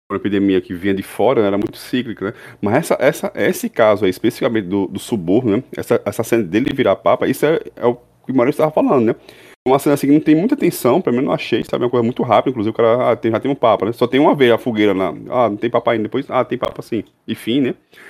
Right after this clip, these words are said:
E o questão do suborno, cara, é muito episódico, né? Assim,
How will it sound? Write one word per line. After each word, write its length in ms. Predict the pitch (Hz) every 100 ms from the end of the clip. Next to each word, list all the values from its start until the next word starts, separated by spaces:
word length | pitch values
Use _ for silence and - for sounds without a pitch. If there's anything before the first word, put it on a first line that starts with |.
| -
E 60 | 139
o 20 |
questão 220 | 175 190
do 40 |
suborno, 360 | - 185 139 185
cara, 260 | 190 285 -
é 40 | 180
muito 260 | 165 254
episódico, 500 | - 123 104 98 98
né? 160 | 107 - -
Assim, 480 | 127 151 170 170